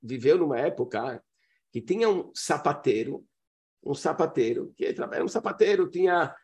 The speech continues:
a parnassá dele do dia a dia, que ele vivia de consertar sapatos, e de repente, de um dia pro outro, ele ficou rico, ficou muito rico. Fechou a sapataria dele e ficou muito rico.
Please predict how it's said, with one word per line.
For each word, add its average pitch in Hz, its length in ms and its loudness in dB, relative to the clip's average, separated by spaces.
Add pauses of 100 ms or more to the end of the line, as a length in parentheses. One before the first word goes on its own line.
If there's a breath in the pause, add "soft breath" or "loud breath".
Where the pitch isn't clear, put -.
(100)
a - 120 -4
parnassá 151 560 2
dele 151 400 4
do 139 160 -4
dia 139 260 0
a 131 60 4
dia, 156 420 0
que 123 120 -2
ele 123 120 0
vivia 143 400 0
de 139 80 -8
consertar 110 480 -4
sapatos, 143 760 -2 (300)
e 135 140 -6
de 165 160 4
repente, 170 520 4
de 139 120 0
um 143 80 2
dia 170 200 4
pro 117 200 0
outro, 156 460 6
ele 131 200 2
ficou 143 260 4
rico, 156 440 2 (380)
ficou 147 260 2
muito 269 240 -4
rico. 190 420 -4 (520)
Fechou 139 280 4
a 156 80 4
sapataria 123 680 0
dele 151 360 2
e 156 60 -2
ficou 196 300 4
muito 196 220 6
rico. 165 440 -2